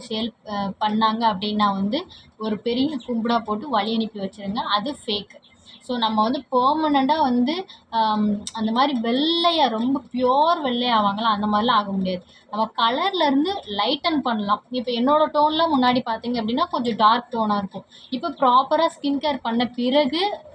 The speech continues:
ஸ்கின் ஹெல்த்தியா ஒரு டோன் லைட்டா ஆகுற மாதிரி பார்க்குறதுக்கு கொஞ்சம் இருக்கும். So அந்த அளவுக்கு தான் மாத்த முடியுமே தவிர அப்படியே பியூர் ஒயிட்டாலாம் வந்து மாத்த முடியாது. So அந்த வகையில வந்து இந்த டர்மரைன் இதுல வந்து பார்த்தீங்க அப்படின்னா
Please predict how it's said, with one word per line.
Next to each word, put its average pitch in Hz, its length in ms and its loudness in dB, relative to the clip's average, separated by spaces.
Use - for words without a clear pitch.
ஸ்கின் 302 360 -6
ஹெல்த்தியா 254 520 2
ஒரு 254 160 2
டோன் 311 260 2
லைட்டா 226 380 -2
ஆகுற 214 320 0
மாதிரி 202 300 -2
பார்க்குறதுக்கு 254 540 -4
கொஞ்சம் 247 240 -2
இருக்கும். 208 320 -8
So - 160 -8
அந்த 254 300 2
அளவுக்கு 311 260 2
தான் 277 180 4
மாத்த 226 180 2
முடியுமே 226 400 0
தவிர 202 320 -2
அப்படியே 247 380 -2
பியூர் 254 380 2
ஒயிட்டாலாம் 226 560 0
வந்து 214 180 -2
மாத்த 220 340 2
முடியாது. 202 480 -2
So - 180 -6
அந்த 262 320 0
வகையில 269 340 4
வந்து 247 220 0
இந்த 262 200 0
டர்மரைன் 262 640 2
இதுல 240 320 0
வந்து 220 240 0
பார்த்தீங்க 220 380 -4
அப்படின்னா 196 380 -2